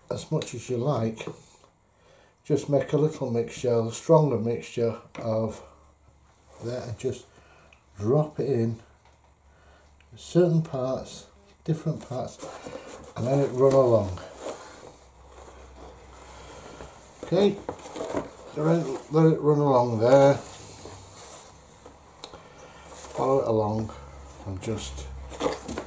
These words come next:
dance it up to the, it won't go any further because it's dry at those areas, so we're just going to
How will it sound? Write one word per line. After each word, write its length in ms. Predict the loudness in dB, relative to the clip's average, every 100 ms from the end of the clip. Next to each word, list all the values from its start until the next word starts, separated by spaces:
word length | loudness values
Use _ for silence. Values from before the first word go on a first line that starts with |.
| -14 -20 -20 -20 -20 -20 -20 -20 -20 -20 -20 -20 -20 -20 _ -8
dance 320 | -6 -6 -6
it 80 | -6
up 120 | -8 -8
to 100 | -2
the, 200 | 0 2
it 60 |
won't 220 | 2 4
go 100 | 6
any 120 | 6 6
further 520 | 10 10 10 6 2 -6 -20 -20 -20 -20 -20 -20 -20 -20 -20 -20 -20 -20 -12
because 320 | -10 -6 -6
it's 140 | -6 -8
dry 320 | 2 4 4
at 160 | 2 -4
those 260 | -8 -6
areas, 460 | -6 -2 0 0 -2
so 140 | -6
we're 120 | -4 -2
just 380 | 2 0 0
going 380 | -4 -2 -2 -6
to 320 | -2 -2 -2